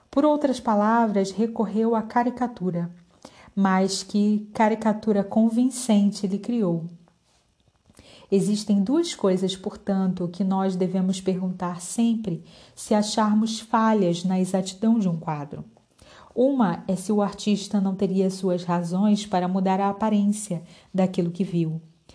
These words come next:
Voltaremos a tratar dessas razões à medida que se desenrolar a história da arte.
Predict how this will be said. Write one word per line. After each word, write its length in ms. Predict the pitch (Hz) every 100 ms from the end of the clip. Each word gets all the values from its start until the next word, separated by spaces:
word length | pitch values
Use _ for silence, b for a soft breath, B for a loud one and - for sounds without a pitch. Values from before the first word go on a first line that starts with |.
| B B -
Voltaremos 640 | 254 262 285 262 311 277
a 100 | 247
tratar 420 | 233 220 220 220
dessas 340 | 208 208 202 202
razões 560 | 185 175 202 226 208
à 60 | 196
medida 600 | 202 180 208 247 226 190
que 120 | 185
se 120 | -
desenrolar 540 | 190 208 208 208 196 190
a 80 |
história 340 | 202 - 233 240
da 140 | 208
arte. 580 | 165 156 156 - -